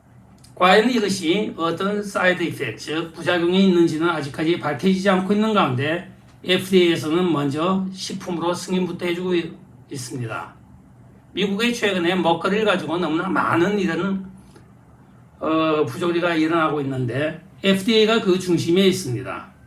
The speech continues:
유에스 에프디에이라고 하면 그만큼 공신력이 있는데 최근에 와서는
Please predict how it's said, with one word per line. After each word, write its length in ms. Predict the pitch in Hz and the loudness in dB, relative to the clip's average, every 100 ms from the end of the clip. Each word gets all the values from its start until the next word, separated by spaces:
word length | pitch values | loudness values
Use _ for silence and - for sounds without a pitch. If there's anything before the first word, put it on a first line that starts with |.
| - - - - - - - - - - - - - - - - - - - - - - - - - - - - - - - | -20 -20 -20 -20 -20 -20 -20 -20 -20 -20 -20 -20 -20 -20 -20 -20 -20 -20 -20 -20 -20 -20 -20 -20 -20 -20 -20 -20 -20 -20 -14
유에스 400 | 175 214 226 226 | -2 4 4 4
에프디에이라고 680 | 233 233 240 233 226 196 160 | 0 0 2 2 4 2 2
하면 540 | 147 147 190 196 190 - | 0 0 -2 -2 -6 -6
그만큼 460 | - 185 185 214 | 2 2 4 0
공신력이 540 | 190 190 190 196 196 185 | 4 4 6 6 6 4
있는데 400 | 180 170 147 165 | 2 -2 0 -2
최근에 400 | - 185 185 196 | 0 2 4 4
와서는 640 | 190 143 135 139 175 170 | 4 2 -2 0 -2 -2